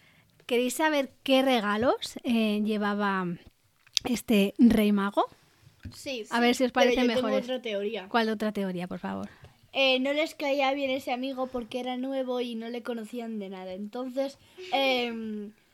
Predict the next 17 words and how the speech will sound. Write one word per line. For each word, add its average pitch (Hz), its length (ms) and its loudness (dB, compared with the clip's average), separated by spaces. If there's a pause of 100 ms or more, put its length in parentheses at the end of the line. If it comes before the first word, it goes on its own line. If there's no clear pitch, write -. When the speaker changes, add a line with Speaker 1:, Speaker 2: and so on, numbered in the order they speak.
(180)
Speaker 2:
Pagaron 262 340 0
a 285 60 -2
un 277 60 -2
montón 269 340 -2
de 262 100 -4
gente 277 300 -4
para 254 320 -2
que 247 160 -4
le, 226 580 -6
les, 233 240 -8 (280)
eh, 226 640 -4
tuviese 247 440 -6
que 269 100 -4
ayudarles 233 800 -6
y 254 360 -10
se 262 120 -10
perdiese. 220 580 -14